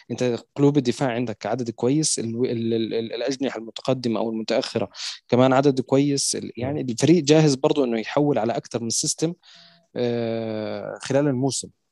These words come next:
Speaker 1: خلال الموسم. فهذا
Speaker 2: مم.
Speaker 1: إشي إيجابي برضو. بس أتفق معك طبعًا إنه أنا، أنا مش، أنا بديش أنا لاعبين،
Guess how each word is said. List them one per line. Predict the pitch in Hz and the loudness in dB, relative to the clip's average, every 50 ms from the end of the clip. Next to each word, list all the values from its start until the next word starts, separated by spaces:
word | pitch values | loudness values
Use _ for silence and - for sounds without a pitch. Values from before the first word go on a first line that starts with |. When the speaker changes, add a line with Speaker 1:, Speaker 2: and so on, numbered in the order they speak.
| _ - | _ -18
Speaker 1:
خلال | - - 123 123 127 - - | -10 -6 -4 -4 -4 -4 -6
الموسم. | 123 120 120 113 104 - 113 110 | -6 -6 -4 -4 -4 -6 -6 -6
فهذا | - - 131 160 170 | -4 -2 0 2 2
Speaker 2:
مم. | - 170 | 2 2
Speaker 1:
إشي | 156 - | 2 0
إيجابي | 117 127 117 - 147 143 123 113 | -2 -2 0 2 2 2 2 0
برضو. | 113 113 113 110 - - - _ _ - - - - - - - - _ _ _ - | -2 -2 -4 -4 -8 -10 -16 _ _ -20 -20 -20 -20 -20 -20 -20 -20 _ _ _ -10
بس | 120 120 147 - - - - - _ _ _ _ _ _ _ _ _ _ _ | -6 -4 -2 -2 -2 -4 -6 -8 _ _ _ _ _ _ _ _ _ _ _
أتفق | - 175 190 - - 240 - 214 - | -4 -4 -2 -2 -2 -4 -4 -4 -4
معك | 175 170 202 202 | -4 -4 -4 -6
طبعًا | - - 190 180 156 151 175 196 - - | -6 -6 -4 -4 -2 -4 -4 -6 -8 -8
إنه | 151 147 - 160 | -6 -4 -2 -2
أنا، | 165 165 165 - - | 0 0 0 0 -2
أنا | 147 147 | -2 -2
مش، | 139 131 - - | -2 -2 -4 -6
أنا | 123 139 139 | -4 -4 -4
بديش | 131 127 135 165 190 - 196 | -4 -2 -2 -2 0 0 0
أنا | 175 165 160 156 | 0 2 0 0
لاعبين، | 135 139 156 165 165 180 185 190 202 190 | 0 0 -2 -2 -2 -2 -2 -2 -4 -6